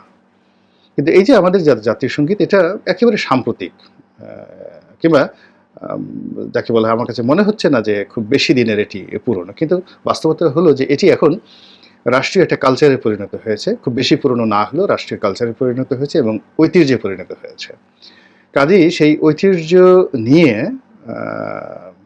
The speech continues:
বিক্ষোভ করা, আমার কাছে মনে হচ্ছে যে যারা ঐতিহ্য সম্পর্কে জানেন না, আপনি দেখুন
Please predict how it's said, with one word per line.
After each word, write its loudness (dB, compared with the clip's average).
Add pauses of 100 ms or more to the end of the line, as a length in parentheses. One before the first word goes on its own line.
(400)
বিক্ষোভ 0
করা, -4 (880)
আমার 0
কাছে -6
মনে 4
হচ্ছে 0
যে -4
যারা 2
ঐতিহ্য 0
সম্পর্কে -4
জানেন -10
না, -12
আপনি -8
দেখুন 2